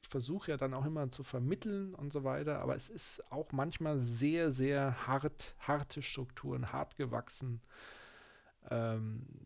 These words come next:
das ist schon nicht ohne. Also Transformation ist nicht ohne und schon gar nicht, wenn man so, ähm, in gewachsenen Strukturen drin ist. Das ist etwas, das kriegt man nicht von heute auf morgen. Da braucht man viel Geduld. Da muss man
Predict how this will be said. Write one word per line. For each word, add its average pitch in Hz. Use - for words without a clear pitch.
das 139
ist 180
schon 170
nicht -
ohne. 156
Also 113
Transformation 180
ist -
nicht 139
ohne 131
und 117
schon 131
gar 123
nicht, 160
wenn 147
man 139
so, 135
ähm, 127
in 135
gewachsenen 135
Strukturen 135
drin 139
ist. 131
Das 135
ist -
etwas, 135
das -
kriegt -
man 147
nicht 143
von 123
heute 123
auf -
morgen. 190
Da 131
braucht 127
man 135
viel 131
Geduld. 147
Da 135
muss 127
man 131